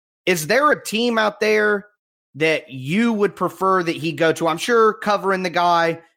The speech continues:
for years, you know, liking the team in general, that y-, you like Julio Jones to some point and have been a fan of his. Is there somewhere in particular you would want to go see him go to enjoy the final few years of his career if it's not gonna be with the Falcons?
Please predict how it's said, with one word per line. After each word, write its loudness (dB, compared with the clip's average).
for 0
years, 0
you -2
know, 0
liking -2
the -2
team 0
in 0
general, 0
that 0
y-, -20
you -4
like 0
Julio 2
Jones 0
to -8
some -4
point -2
and -4
have -2
been 0
a -2
fan -2
of -2
his. -4
Is 0
there 0
somewhere 0
in -2
particular -2
you -4
would -2
want -2
to -8
go 0
see -2
him -4
go 4
to 0
enjoy 0
the -2
final 0
few -2
years -2
of -8
his -2
career -2
if -6
it's -8
not -2
gonna -4
be -2
with -2
the -10
Falcons? -10